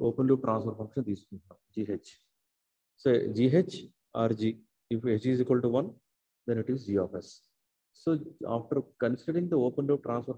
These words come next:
function, mm, we are, let us, we are, uh, understanding how many components are there, how many factors are there, because they are introducing individual asymptotic properties into the system.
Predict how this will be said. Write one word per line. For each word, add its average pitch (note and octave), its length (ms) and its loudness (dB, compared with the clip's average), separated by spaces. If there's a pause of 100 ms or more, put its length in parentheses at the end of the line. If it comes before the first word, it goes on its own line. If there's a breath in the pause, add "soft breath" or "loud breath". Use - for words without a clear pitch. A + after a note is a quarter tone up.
function, A2+ 300 -6 (1120)
mm, G#2+ 360 -4 (320)
we A#2+ 140 2
are, A#2 100 2 (400)
let A2 120 0
us, C3+ 80 0 (100)
we B2 140 4
are, A2 100 -2 (140)
uh, - 80 0 (280)
understanding C#3+ 520 -2 (100)
how A2 140 -2
many C3+ 120 -2 (100)
components G#2+ 480 -8
are F2 140 -4
there, - 160 -14 (180)
how G2+ 140 -10
many C3+ 140 -6 (100)
factors A2 440 -2
are G#2 160 -4
there, F2 160 -6 (640)
because B2+ 280 -2
they G#2+ 140 2
are G#2 120 -2
introducing A#2 480 -4 (120)
individual A#2 520 0 (160)
asymptotic A2 560 -8
properties G2+ 540 -6
into G2 200 -16
the D#3+ 60 -6 (220)
system. - 260 -16